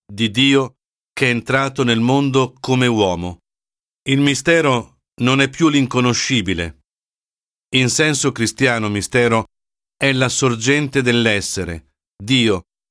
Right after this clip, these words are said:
in quanto si comunica e si rende sperimentabile attraverso una realtà umana. Questo modo concreto non può più essere eliminato,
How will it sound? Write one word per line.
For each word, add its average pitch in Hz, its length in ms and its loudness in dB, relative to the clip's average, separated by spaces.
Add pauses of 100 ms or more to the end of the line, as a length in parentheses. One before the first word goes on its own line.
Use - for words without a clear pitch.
(240)
in 120 140 0
quanto 147 380 -2
si 117 220 -4
comunica 135 680 0 (400)
e 120 140 -2
si - 180 -2
rende 135 360 2
sperimentabile 123 880 0
attraverso 120 720 0 (420)
una 139 260 2
realtà 123 440 0
umana. 92 500 -2 (1120)
Questo 156 340 0
modo 156 300 2
concreto 117 680 -2 (340)
non 135 180 0
può 147 200 0
più 160 180 2
essere 147 380 2
eliminato, 120 880 -2